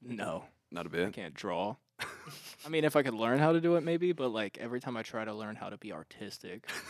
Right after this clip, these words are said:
Speaker 1: <laughs> no. I mean, I don't really have any unique hobbies.
Speaker 2: Uh-huh.
Speaker 1: Play a lot of video games. I read a lot.
Speaker 2: Mm-hmm.
Speaker 1: That's about it. I'm a huge movie buff.
Speaker 2: Uh-huh.
Speaker 1: It's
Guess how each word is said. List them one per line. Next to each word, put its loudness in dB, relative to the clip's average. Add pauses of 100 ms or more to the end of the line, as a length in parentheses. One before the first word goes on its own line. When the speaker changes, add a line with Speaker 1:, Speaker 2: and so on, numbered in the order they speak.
(160)
Speaker 1:
<laughs> -16
no. -8 (1200)
I -2
mean, 6 (160)
I -2
don't 6
really 8
have 4
any -2
unique -6
hobbies. -10 (100)
Speaker 2:
Uh-huh. -8
Speaker 1:
Play -8
a -4
lot -2
of -8
video -6
games. -6 (580)
I -8
read -6
a -8
lot. -4 (320)
Speaker 2:
Mm-hmm. -10 (920)
Speaker 1:
That's -12
about -8
it. -12 (120)
I'm -14 (160)
a -20
huge 0
movie -2
buff. 0
Speaker 2:
Uh-huh. -8 (280)
Speaker 1:
It's -18